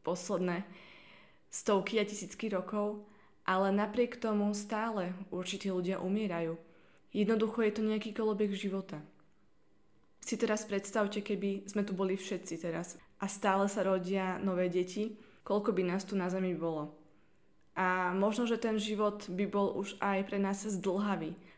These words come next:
Možno ani človek naozaj nechce tak dlho žiť. Možno nechceme žiť stopäťdesiat rokov.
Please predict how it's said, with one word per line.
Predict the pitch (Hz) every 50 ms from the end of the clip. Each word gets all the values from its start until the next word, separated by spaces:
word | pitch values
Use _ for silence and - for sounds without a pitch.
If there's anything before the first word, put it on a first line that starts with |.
| - -
Možno | 196 202 214 208 202 214 214 -
ani | 202 202 208 202 202
človek | - 220 196 202 196 208
naozaj | 202 202 - - 208 202 208 196 190 185
nechce | 185 196 196 208 202 - - - 175 175 - - -
tak | - 175 156 156 156
dlho | 175 175 175 175
žiť. | 165 180 175 165 165 - - - - - - - - - - - - - - - - - - - _ _ - -
Možno | 190 196 190 196 202 208 190 202 208 202 196 190 190 - - 196
nechceme | 202 208 202 208 - - 214 190 180 175 180 190
žiť | 185 170 190 180 180 - - - - - - -
stopäťdesiat | - - 214 196 208 202 170 180 180 - - 202 160 175
rokov. | 170 170 - - 185 170 175 202 -